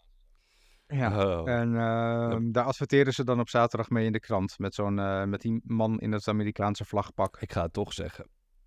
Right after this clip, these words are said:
Speaker 1: Of hebben ze een I-, Italiaanse vlagpak? Oké, ga door,
Speaker 2: Tijd
Speaker 1: Paul.
Speaker 2: voor een anekdote. Ik ken iemand, die ken ik goed, en die heeft tegen mij gezegd: "Paul, ik was in de seats en sofa's. Ik had interesse in een bank.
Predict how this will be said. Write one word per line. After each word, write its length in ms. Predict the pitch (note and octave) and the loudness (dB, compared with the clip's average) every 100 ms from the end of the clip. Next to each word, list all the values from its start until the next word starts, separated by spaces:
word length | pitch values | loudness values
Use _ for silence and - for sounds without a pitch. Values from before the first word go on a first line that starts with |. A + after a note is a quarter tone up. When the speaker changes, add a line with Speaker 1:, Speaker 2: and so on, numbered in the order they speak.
| - | -10
Speaker 1:
Of 100 | B2+ | -2
hebben 200 | B2 A#2+ | 2 2
ze 60 | A#2+ | 2
een 140 | B2+ - | 0 0
I-, 160 | E3 - _ _ | -4 -6 _ _
Italiaanse 580 | C3 A2+ A2 A2 G#2+ - _ - - _ _ _ - - | -4 0 0 0 -4 -6 _ -20 -20 _ _ _ -20 -12
vlagpak? 480 | - - - - - | -10 -10 -12 -8 -4
Oké, 180 | B2 A2 | -2 0
ga 100 | G#2+ | 2
door, 100 | G2+ | 2
Speaker 2:
Tijd 100 | B2 | 2
Speaker 1:
Paul. 100 | G#2 | 0
Speaker 2:
voor 160 | G2+ | -4
een 80 | G2+ | -2
anekdote. 600 | F#2 F2+ E2+ E2 E2 - _ _ _ _ _ _ _ - | -4 -4 -8 -10 -12 -18 _ _ _ _ _ _ _ -6
Ik 160 | - | -4
ken 180 | - E3+ | -2 -2
iemand, 540 | D3 G#2+ C#3 A#3+ - _ - _ _ _ | 0 0 -2 -6 -12 _ -20 _ _ _
die 80 | - | -10
ken 140 | - G2 | -4 -4
ik 100 | - | -4
goed, 340 | - - - _ _ _ _ _ _ _ _ | -4 -4 -8 _ _ _ _ _ _ _ _
en 200 | G#2+ G2 | -4 -2
die 180 | F#2+ E2+ | -2 -2
heeft 220 | A2+ - | -2 0
tegen 240 | G#2+ F#2+ | -2 0
mij 160 | F2+ D#2+ | -4 -4
gezegd: 500 | - - - - - _ - - | -8 -8 -10 -12 -20 _ -18 -4
"Paul, 280 | A#2+ F#3+ _ | -4 -4 _
ik 160 | A2 | -10
was 160 | A2 G#2+ | -8 -6
in 140 | G2+ | -4
de 80 | F2+ | -4
seats 260 | F2+ G2+ - | -6 -10 -8
en 100 | F2 | -8
sofa's. 560 | G#2 B2+ - F#3+ - _ _ _ _ - _ - | -6 -8 -8 -10 -14 _ _ _ _ -20 _ -10
Ik 120 | A2+ | -6
had 160 | A2 | -6
interesse 440 | - G2+ B2 C3+ G2+ | -4 -6 -4 -6 -4
in 100 | F#2+ | -4
een 100 | E2 | -2
bank. 360 | F#2 F#3+ - | -2 -4 -10